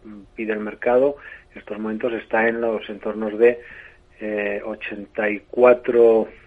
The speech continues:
eh, ochenta, una cosa así. Bien. Eso es lo que, lo que él tiene que valorar, es decir, eh, "¿estoy dispuesto a aguantar hasta, hasta esa zona o, eh, o quiero tomar un parcial antes?".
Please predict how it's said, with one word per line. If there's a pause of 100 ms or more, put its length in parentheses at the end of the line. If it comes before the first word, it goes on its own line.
(1000)
eh,
ochenta,
una
cosa
así. (240)
Bien. (640)
Eso
es
lo
que,
lo
que
él
tiene
que
valorar,
es
decir,
eh,
"¿estoy
dispuesto
a
aguantar
hasta, (460)
hasta
esa
zona
o, (180)
eh,
o
quiero
tomar
un
parcial
antes?".